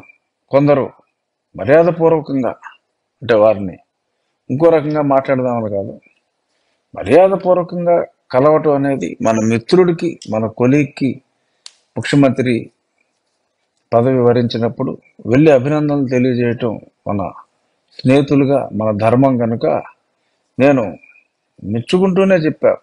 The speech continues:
పిలవకపోయినప్పటికీ కూడా వారు అభినందించడానికి వచ్చారని. But అది కొందరికి బాధ కలిగించినట్టుగా నాకు తెలిసింది. పలానా వ్యక్తి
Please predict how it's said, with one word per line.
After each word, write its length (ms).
పిలవకపోయినప్పటికీ 1080
కూడా 180
వారు 240
అభినందించడానికి 760
వచ్చారని. 480
But 160
అది 240
కొందరికి 400
బాధ 160
కలిగించినట్టుగా 760
నాకు 260
తెలిసింది. 420
పలానా 320
వ్యక్తి 340